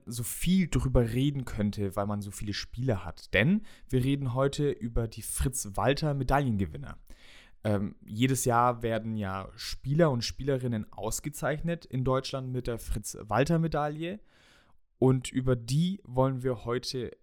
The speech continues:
reden. Äh, seit zweitausendfünf wird es vom D F B in Gold, Silber und Bronze vergeben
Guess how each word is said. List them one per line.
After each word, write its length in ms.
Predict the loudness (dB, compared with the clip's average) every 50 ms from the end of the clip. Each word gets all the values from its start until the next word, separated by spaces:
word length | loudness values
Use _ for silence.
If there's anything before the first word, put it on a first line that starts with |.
| -12 -4 0
reden. 400 | 2 2 2 0 -2 -6 -10 -10 -16 -18
Äh, 220 | -14 -12 -12 -12 -14 -14
seit 240 | -12 -12 -10 -10
zweitausendfünf 840 | -6 -2 -2 -2 -2 -2 -6 -8 -10 -4 4 4 4 4 4 -2 -10 -12
wird 220 | -6 -6 -4 -4
es 160 | -4 -8 -8 -6
vom 260 | -4 -4 -4 -4 -4
D 140 | -4 -6 -6
F 140 | -8 -10 -8
B 260 | -6 -4 -4 -2 -4
in 160 | -4 -6 -4
Gold, 300 | 0 4 4 4 4 2
Silber 320 | 0 0 0 0 2 0 -2
und 120 | -2 -2
Bronze 440 | -6 -4 -2 0 0 0 0 -4 -6
vergeben 640 | -4 -4 -4 -4 -6 -10 -10 -6 -4 -4 -4 -4